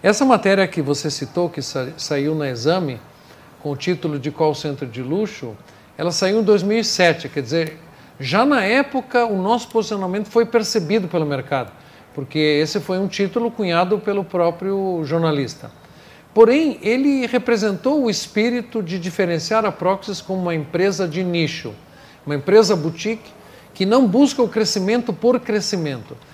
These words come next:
Porque nós estamos no mercado, o mercado de call e contact center, do qual a gente faz mu-, muito esforço pra se diferenciar, porque quando me perguntam, eh,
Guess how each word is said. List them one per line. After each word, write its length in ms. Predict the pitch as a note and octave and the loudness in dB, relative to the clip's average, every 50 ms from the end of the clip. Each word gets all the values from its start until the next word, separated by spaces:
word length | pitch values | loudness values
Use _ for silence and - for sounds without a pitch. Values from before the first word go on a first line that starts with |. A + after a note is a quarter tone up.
| - - - | -20 -20 -16
Porque 160 | - - F#3+ | -6 -4 0
nós 200 | G#3 C4 C#4+ C#4 | 2 4 2 4
estamos 280 | - D4 C#4+ C#4 A3+ G#3 | 2 2 2 2 2 0
no 80 | G3+ | 0
mercado, 480 | F3+ E3 D3 C3+ - - G3+ F#3+ E3+ D#3 | 0 0 0 0 0 4 4 4 4 4
o 40 | D3 | 2
mercado 520 | D3 D3 C#3 - F#3+ F#3+ G3 E3+ D#3+ D#3+ | 0 0 0 0 2 2 2 2 0 -2
de 160 | C3 B2+ D3 | -4 -4 -8
call 420 | - - - F3+ F#3 G3+ G3 F3 D3+ | -8 -2 4 6 8 8 8 6 4
e 60 | F#3 | 2
contact 480 | - E3 D#3+ D3+ - C3 G#2+ - - | 0 -2 -4 -4 -4 -8 -12 -10 -8
center, 420 | - - F#3 G3 E3+ - - A2 G#2+ G#2 - - - - - - - - - - - - - - | -4 -2 0 0 -2 -4 -6 -10 -12 -12 -16 -20 -20 -20 -20 -20 -20 -20 -20 -20 -20 -20 -16 -2
do 160 | C3+ D3+ C#3+ | 2 2 2
qual 380 | - - E3 E3+ F#3+ G3 F3 | 2 4 6 6 8 8 6
a 20 | D#3 | 4
gente 240 | B2+ E3 E3+ D#3+ - | 2 0 -4 -6 -8
faz 460 | - - D#3 D#3+ E3 D#3+ C#3 B2 C3+ | -6 -4 0 0 0 0 0 -4 -8
mu-, 380 | C#3+ D#3 D#3 D#3 D#3 D#3 D#3 D#3+ - - C#3+ C#3+ C#3+ D3 D3+ D3+ D3 | -8 -6 -6 -6 -6 -6 -8 -10 -14 -16 -16 -14 -12 -12 -10 -10 -10
muito 460 | D3 D3+ D#3 F3 G#3+ B3 B3+ - - E3+ | -8 -6 -2 0 2 2 0 0 -2 -4
esforço 840 | D3 - - - - - G3 A3+ B3 A#3 F3+ - - - C#3 A#2+ - - - - - - - - | -4 -4 -8 -10 -2 4 8 8 8 8 6 2 -4 -6 -6 -6 -6 -10 -18 -20 -20 -20 -20 -6
pra 140 | - D#3 D#3 | -2 -2 -2
se 180 | C3+ - - D#3+ | 0 -2 -2 -4
diferenciar, 1000 | C3 D3 C#3 - - E3 D3+ D3 C#3 C3 - - - G3 G#3+ G#3+ F3+ C#3 C3 - | -4 -6 -6 -2 0 0 0 0 0 -2 -2 0 4 6 6 6 6 4 2 -2
porque 460 | - C3 C3 - - D#3 D3+ D3 C#3 - - - - - - - - | -6 -6 -6 -6 -2 0 0 0 -2 -4 -8 -20 -20 -20 -20 -20 -2
quando 220 | - G3+ A3+ B3+ C4 | 2 4 4 4 4
me 120 | A#3+ A#3 | 2 2
perguntam, 640 | - - G#3 G3 E3+ G3 A#3 A#3+ A#3 A#3 G3+ F3 C#3+ - - - - - - - - | 2 2 2 2 0 0 -2 -2 0 0 -2 -2 -4 -6 -12 -20 -20 -20 -20 -16 -14
eh, 140 | - - | -12 -12